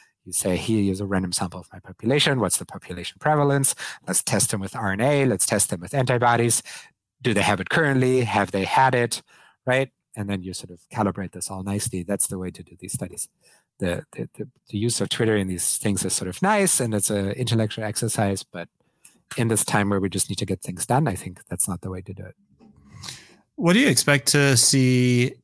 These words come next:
Speaker 2: in terms of the long-term psychological impacts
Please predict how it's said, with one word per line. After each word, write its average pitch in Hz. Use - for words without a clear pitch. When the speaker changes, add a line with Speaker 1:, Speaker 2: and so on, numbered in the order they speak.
Speaker 2:
in 120
terms 127
of 117
the 107
long-term 101
psychological 98
impacts 92